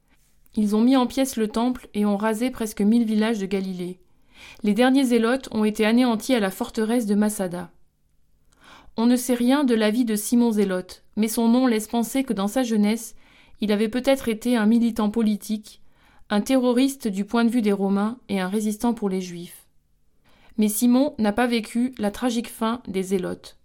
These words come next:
Pourquoi ? De nationaliste fanatique, il est devenu disciple de Jésus bien avant la répression romaine. Avant de suivre Christ,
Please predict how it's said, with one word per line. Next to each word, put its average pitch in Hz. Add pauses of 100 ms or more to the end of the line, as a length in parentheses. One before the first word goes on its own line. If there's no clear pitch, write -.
(180)
Pourquoi ? - (920)
De 202
nationaliste 240
fanatique, 226 (100)
il 208
est 208
devenu 214
disciple 233
de 196
Jésus 214
bien 240
avant 226
la 208
répression 214
romaine. 180 (1300)
Avant 202
de 240
suivre 233
Christ, 262